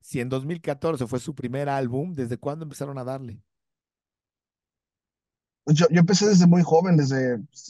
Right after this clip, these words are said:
Speaker 2: catorce, quince años, así. La historia de, de toda banda, ¿no? Tocando en el garage, covers de mis bandas favoritas, tocando en la prepa, en la universidad. Pero no fue hasta el dos mil catorce que decidí mudarme a la ciudad de San Marcos, Texas,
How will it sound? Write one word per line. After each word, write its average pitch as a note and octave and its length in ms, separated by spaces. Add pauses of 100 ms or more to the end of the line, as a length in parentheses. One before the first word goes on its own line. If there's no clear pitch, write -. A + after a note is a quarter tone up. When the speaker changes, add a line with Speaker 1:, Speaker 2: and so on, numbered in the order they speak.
(120)
Speaker 2:
catorce, C#3 420
quince D3 300
años, C3+ 240
así. C#3+ 320 (380)
La D3+ 60
historia D#3 280
de, D3 160
de C3+ 80
toda D3+ 240
banda, D#3 240
¿no? C#3+ 100
Tocando D3 320
en D#3 140
el C3 40
garage, C3 360
covers C#3 320
de C3+ 80
mis B2+ 100
bandas C3 220
favoritas, B2 480
tocando B2+ 360
en B2 60
la A#2 80
prepa, B2+ 440
en B2 80
la A2 40
universidad. B2 560 (600)
Pero D#3 200
no D#3+ 80
fue E3+ 60
hasta F#3+ 120
el G3 60
dos E3 120
mil F3 120
catorce G3 500
que D#3 400
decidí E3 600
mudarme E3+ 440
a E3 160
la C#3+ 100
ciudad E3+ 160
de E3 40
San E3+ 140
Marcos, E3+ 340
Texas, F3+ 400